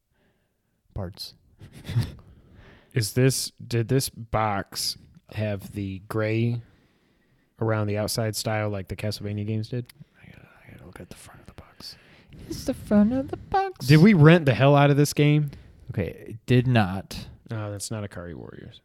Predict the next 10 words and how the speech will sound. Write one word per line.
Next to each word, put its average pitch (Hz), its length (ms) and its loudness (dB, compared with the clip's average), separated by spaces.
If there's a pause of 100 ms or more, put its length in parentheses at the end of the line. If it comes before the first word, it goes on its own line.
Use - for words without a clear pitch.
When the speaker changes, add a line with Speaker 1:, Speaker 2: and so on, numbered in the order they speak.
(220)
Speaker 1:
But 85 580 -2 (1700)
we 107 200 -4
definitely 73 380 -10
rented 73 300 -12
it. 85 140 -14 (2250)
Speaker 2:
So 110 80 -6
it's 101 140 -6
not 98 200 -8
Akari 64 260 -14
Warriors. - 440 -20